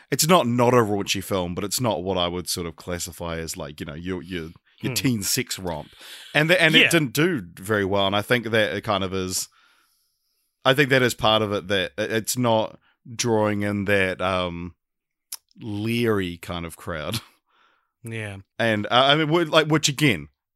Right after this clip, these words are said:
Speaker 1: is a good thing, but it is just, like, it's, it's a weird thing to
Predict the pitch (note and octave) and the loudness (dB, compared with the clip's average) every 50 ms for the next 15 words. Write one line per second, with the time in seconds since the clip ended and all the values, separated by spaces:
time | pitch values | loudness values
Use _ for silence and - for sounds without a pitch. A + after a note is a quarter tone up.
0 | _ _ _ _ _ - D3+ C#3+ B2 C3 A#2+ B2+ B2 A#2 A#2 - - G2+ D#2 G#1+ | _ _ _ _ _ 4 4 6 6 4 2 2 0 0 -2 -4 -8 -10 -10 -10
1 | G1+ - G#2+ B2 - _ _ _ _ _ _ _ B2+ B2 A2+ C3+ C3 A#2+ A#2 A#2 | -10 -12 -14 -14 -14 _ _ _ _ _ _ _ -20 -4 2 4 6 6 6 4
2 | A#2 A#2 A2 G#2 - - A#2+ G#2+ - - A2 G#2 F#2+ F#2 F2 E2+ - - A2 A2 | 2 2 2 2 0 -2 -2 -2 -2 0 0 0 0 0 -2 -4 -6 -8 -6 -6
3 | - - - - A#2 A2 - B2+ A2+ G#2+ B2 A#2+ A#2 A2 - - - A2+ G#2+ G#2+ | -4 -4 -4 -2 -2 -2 -2 -2 -2 -2 0 0 0 0 -2 -2 -2 -2 -2 -2
4 | G2 - - G#2+ G2 F#2+ F#2 | -2 -4 -4 -2 -2 -2 -4